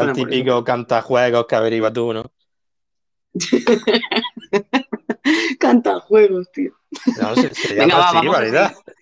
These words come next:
Speaker 1: <laughs> Sí, sí, sí. Por eso, por eso me hace gracia. Que no, no tenemos
Speaker 2: A
Speaker 1: que
Speaker 2: ver.
Speaker 1: can-, bueno, si quieren cantar ahora canciones de, bueno, en el barco se acepta todo, así se hace
Speaker 2: Aquí,
Speaker 1: más ameno el
Speaker 2: aquí
Speaker 1: viaje.
Speaker 2: aceptamos de todo. Mira, tiene que haber en un, en un barco tiene que haber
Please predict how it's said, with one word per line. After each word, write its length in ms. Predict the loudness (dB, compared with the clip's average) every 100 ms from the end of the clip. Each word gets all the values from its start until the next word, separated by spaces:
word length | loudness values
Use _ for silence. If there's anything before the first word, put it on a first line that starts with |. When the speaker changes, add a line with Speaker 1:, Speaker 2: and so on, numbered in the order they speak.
| _ -12 -10
Speaker 1:
<laughs> 880 | -10 -12 -10 -8 -4 -4 -4 -10 _ _ -14 -14 -14 -14
Sí, 200 | 0 0
sí, 160 | 0 -4 -4 -16
sí. 120 | -18 _ _ _ _ _ -20 -10 -8 -8 -10 -14
Por 160 | -6 -2
eso, 220 | -2 -4
por 100 | -6
eso 160 | -6 -8
me 80 | -10
hace 140 | -10
gracia. 320 | -12 -14 -18 -20 _ _ _ _ _ -6
Que 100 | 0
no, 120 | 2
no 140 | 2
tenemos 260 | 4 4 4
Speaker 2:
A 20 |
Speaker 1:
que 60 | 4
Speaker 2:
ver. 120 | 2
Speaker 1:
can-, 100 | 0
bueno, 180 | 0 0
si 140 | 0
quieren 180 | 0 -2
cantar 380 | 0 -2 0 0
ahora 240 | 2 0
canciones 580 | -2 -4 -4 -2 -2 -4
de, 440 | -4 -4 -2 -4 -6
bueno, 240 | -8 -8
en 80 | -6
el 80 | -4
barco 240 | -4 -4 -4
se 100 | -2
acepta 320 | -4 -6 -4
todo, 160 | 0 0
así 220 | 0 0
se 60 | 2
hace 80 |
Speaker 2:
Aquí, 140 | 2 4
Speaker 1:
más 160 | 4 6
ameno 100 | 2
el 80 |
Speaker 2:
aquí 120 | 2 2
Speaker 1:
viaje. 200 | 2 2
Speaker 2:
aceptamos 500 | -2 -6 -2 0 0
de 100 | 0
todo. 180 | 0 0
Mira, 160 | 0
tiene 160 | 0 0
que 60 | 0
haber 200 | 0 0
en 40 |
un, 120 | -4 -6
en 100 | -6
un 120 | -2
barco 240 | -2 -2 -6
tiene 160 | -6 -4
que 60 |
haber 220 | -4 -6